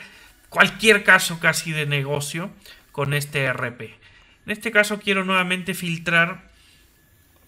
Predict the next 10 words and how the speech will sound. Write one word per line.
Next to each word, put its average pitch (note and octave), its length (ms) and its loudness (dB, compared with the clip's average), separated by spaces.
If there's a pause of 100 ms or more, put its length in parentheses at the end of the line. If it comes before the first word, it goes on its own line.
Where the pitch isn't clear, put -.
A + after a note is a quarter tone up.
(340)
únicamente D#3+ 1120 -2
aquellos D3 460 -6
que E3 140 -6
pertenezcan C#3+ 960 -6
al A#2+ 640 -8
departamento C#3+ 1200 -8 (1900)
de C#3 200 -8
compliance. - 1040 -18 (580)
Ahí C3+ 160 -16
está. A3 500 -12